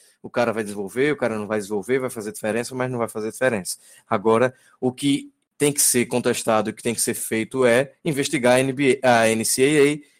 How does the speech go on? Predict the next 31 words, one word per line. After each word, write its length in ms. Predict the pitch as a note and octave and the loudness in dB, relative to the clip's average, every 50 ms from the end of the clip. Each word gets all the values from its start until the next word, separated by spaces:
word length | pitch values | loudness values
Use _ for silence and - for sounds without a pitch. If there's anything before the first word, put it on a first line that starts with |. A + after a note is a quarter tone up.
| _ | _
e 80 | - D3 | -6 -6
ver 200 | B2+ B2 C#3 C#3 | 0 0 -2 -2
por 200 | C#3 D3 C#3 - | -2 -8 -16 -6
que 120 | - B2+ | -2 0
isso 200 | B2+ B2+ B2+ - | 0 0 0 0
tá 100 | - C3+ | 0 0
acontecendo 800 | B2+ B2+ C3 A#2+ B2+ B2 - - - A2+ A#2 B2 B2+ C#3 D3+ D3 _ _ _ _ _ _ _ _ - | -2 0 -2 -4 -2 -2 -2 -2 -2 0 0 0 -2 -2 -4 -6 _ _ _ _ _ _ _ _ -8
e 80 | B2 | -8
todas 360 | B2+ _ E3 F3 E3+ F#3+ D#3+ | -2 _ 2 4 6 6 4
essas 220 | D#3+ D#3 C#3+ D3 C3+ | 4 4 2 2 2
mutretagens 840 | C#3 C#3+ D3 C#3+ C#3 C#3+ D3 C#3+ - C3+ A#2+ B2+ B2+ A#2+ C#3 C#3+ C#3 | 2 0 2 2 2 2 2 4 4 6 6 6 4 4 2 -2 0
têm 140 | - C#3+ C3+ | 0 -2 -2
que 120 | C3 C#3+ | 0 -2
ser 480 | C3 - - B2+ A#2+ B2 B2+ C#3 C#3 - - | -2 0 2 4 4 6 4 4 2 0 0
resolvidas 640 | B2 C3+ C3 B2 C#3+ C3+ A2+ A#2+ A#2+ A#2 C3+ C3 B2 | 0 0 2 2 0 0 0 -2 -2 0 -2 -2 0
lá 120 | A#2 G#2+ | 0 -2
por 200 | G#2+ - - D#3+ | -2 -4 -6 -6
eles 260 | D3+ A#2 G#2 G#2 - | -4 -4 -6 -6 -8
também, 300 | - D3 C#3+ B2 G2 F#2 | -8 -6 -4 -4 -6 -6
né? 120 | F#2 F#2 G2+ _ _ _ _ | -8 -12 -14 _ _ _ _
Em 120 | C#3 C#3 | -2 -2
paralelo, 600 | C3 - C#3+ C#3 C#3+ C#3 B2 A#2 A#2 A#2+ C3 C#3 | 2 4 6 6 6 6 6 6 6 6 6 4
independente 640 | C#3 B2 B2 B2+ - C3 A#2+ A#2 A2+ A#2+ A#2+ - B2+ | 4 2 2 2 2 2 2 2 2 0 0 -4 -6
do 120 | A#2+ B2+ | -8 -8
que 140 | B2 - - | -8 -4 -4
os 100 | C#3+ C#3+ | -2 0
jogadores 640 | C3+ D3 C#3+ D3 D3 B2 A#2 A2+ A2 A2 A2+ A#2+ - _ _ _ _ _ - | 0 0 2 2 0 0 0 -2 -4 -4 -6 -10 -18 _ _ _ _ _ -6
vão 100 | B2 A#2+ | -6 -4
começar 440 | - B2+ B2 B2 A#2 - - A2 | -2 0 0 0 0 0 -2 -2
a 40 | A2+ | -2
fazer 460 | - - B2+ A#2+ G2 G2+ F#2+ F#2+ G2 | 0 -2 -2 -2 -2 -6 -8 -8 -8